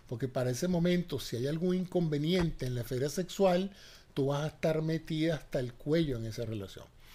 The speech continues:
La cuarta es explorar la aceptación de tu entorno de la pareja, la parte social, la compatibilidad social,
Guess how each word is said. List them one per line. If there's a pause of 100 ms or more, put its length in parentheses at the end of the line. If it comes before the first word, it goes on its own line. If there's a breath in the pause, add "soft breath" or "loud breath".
(420 loud breath)
La
cuarta (400)
es
explorar
la
aceptación
de
tu
entorno
de
la
pareja,
la
parte
social,
la
compatibilidad
social,